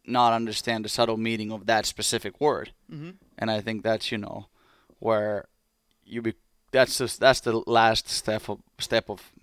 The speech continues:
Speaker 1: actually becoming completely fluent in a language. And I, that takes a long time to actually start understanding those deeper meanings. And I think, you know,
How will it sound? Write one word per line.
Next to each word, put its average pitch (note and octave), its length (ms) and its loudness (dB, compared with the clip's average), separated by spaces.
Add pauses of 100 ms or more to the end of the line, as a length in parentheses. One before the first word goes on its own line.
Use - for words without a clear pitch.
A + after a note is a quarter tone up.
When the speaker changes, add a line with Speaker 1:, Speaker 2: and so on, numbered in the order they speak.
Speaker 1:
actually G#2 460 -2
becoming G2+ 720 -8 (480)
completely G#2+ 480 -4
fluent A2 420 -2
in G#2+ 160 -6
a G2+ 60 -6
language. G2+ 500 -8
And G2+ 80 -8
I, F#2 200 -2
that A#2 220 4
takes G#2+ 220 -4
a A2+ 60 -10
long G#2 240 -2
time G#2 240 -10
to - 200 -10
actually G2+ 520 -4 (960)
start A#2+ 280 6
understanding A2 580 -2
those G2+ 220 -4
deeper G#2 300 -6
meanings. G2 420 -8
And F#2+ 100 -8
I G2+ 80 -4
think, G#2 320 -8 (140)
you G2 80 -10
know, - 160 -10